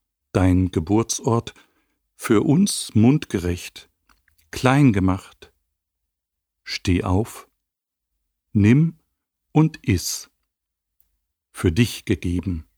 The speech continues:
Wieder einverleibt dem Irdischen, zwischen Frühstück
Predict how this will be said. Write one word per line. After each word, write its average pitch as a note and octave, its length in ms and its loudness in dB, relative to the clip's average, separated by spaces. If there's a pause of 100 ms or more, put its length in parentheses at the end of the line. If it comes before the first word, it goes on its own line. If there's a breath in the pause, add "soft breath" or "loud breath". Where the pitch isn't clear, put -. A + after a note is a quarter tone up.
(1200)
Wieder C#3+ 480 0
einverleibt G#2+ 840 0 (160)
dem G2+ 100 2
Irdischen, G2 640 0 (1080)
zwischen F2+ 480 0
Frühstück - 720 -2